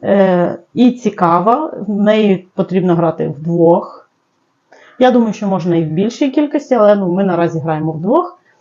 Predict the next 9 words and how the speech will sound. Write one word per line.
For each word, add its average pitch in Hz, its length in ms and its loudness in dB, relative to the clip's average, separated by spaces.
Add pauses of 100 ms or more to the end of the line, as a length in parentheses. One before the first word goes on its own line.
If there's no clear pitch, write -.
(240)
їй 262 200 2
поки 214 300 -4
цікаво. - 560 -12 (240)
Якщо - 220 -4
цікаво, 247 640 -2
раджу. 165 600 -2 (160)
Вважаю 190 560 0
досить 196 360 -4
корисною. 165 580 -10